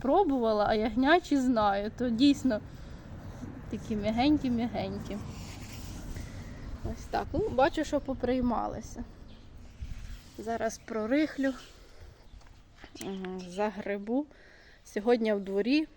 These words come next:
а завтра вже, напевно, буде біля двору, бо... Не встигну я, <laughs> все зробити. В мене така привичка, я оце як візьмуся і хочу все зразу.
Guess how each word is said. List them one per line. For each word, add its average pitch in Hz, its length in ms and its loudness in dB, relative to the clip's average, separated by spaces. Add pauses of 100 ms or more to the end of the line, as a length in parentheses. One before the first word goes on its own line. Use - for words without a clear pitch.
а 208 180 0
завтра 208 360 2
вже, 196 200 0
напевно, 196 520 0
буде 196 340 -2 (460)
біля 202 320 0
двору, 202 460 6 (100)
бо... 185 260 2 (480)
Не 233 140 0
встигну 233 480 2
я, 214 260 -4 (440)
<laughs> - 1200 2
все 285 240 2
зробити. 247 500 2
В 220 40 -2
мене 330 220 6
така 285 220 0
привичка, 302 520 -2
я 220 220 0 (360)
оце 214 420 -2
як 202 220 -10
візьмуся 262 580 6
і 208 240 0
хочу 247 320 0
все 233 260 0
зразу. 190 520 0